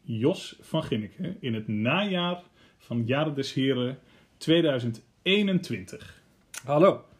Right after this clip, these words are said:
Speaker 2: ik ben Renier Boerma.
Speaker 1: En ik ben Jos van Ginneken en wij nemen samen podcast De Synode op. Ehm, Renier, is het goed om even uit te leggen wat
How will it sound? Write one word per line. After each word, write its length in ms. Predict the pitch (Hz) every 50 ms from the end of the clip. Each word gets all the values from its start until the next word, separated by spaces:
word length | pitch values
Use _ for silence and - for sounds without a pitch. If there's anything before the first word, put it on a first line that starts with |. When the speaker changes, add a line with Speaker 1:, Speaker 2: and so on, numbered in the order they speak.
| - _
Speaker 2:
ik 180 | - 220 214
ben 120 | 175 147 139
Renier 200 | 139 135 135 131
Boerma. 420 | 135 139 139 147 139 120 120 - - _ _ - - -
Speaker 1:
En 120 | - 180 190
ik 80 | 175
ben 100 | 165 160
Jos 160 | 151 147 143
van 100 | - -
Ginneken 460 | - 190 185 190 190 202 214 247 - - _ - - - - - _
en 120 | - 156 156
wij 100 | 165 165
nemen 220 | 175 170 170 165
samen 420 | - - 190 196 190 175 175 -
podcast 720 | - 190 170 - - 170 151 147 147 - - - - 135 117
De 200 | 143 151 156 156 -
Synode 520 | - - - 151 131 139 139 127 113 107
op. 280 | 107 104 160 - - - _ _ _ _ _ - - - - - _
Ehm, 600 | - 147 143 143 143 143 139 139 143 143 143 143 143 - _ _ _
Renier, 440 | - 156 160 151 135 120 113 - - - _
is 140 | - 156 147
het 120 | 175 170
goed 160 | - 240 214 220
om 100 | 190 -
even 220 | 185 180 - -
uit 140 | 170 180 175
te 80 | -
leggen 200 | 160 151 - 156
wat 300 | 131 151 160 156 - -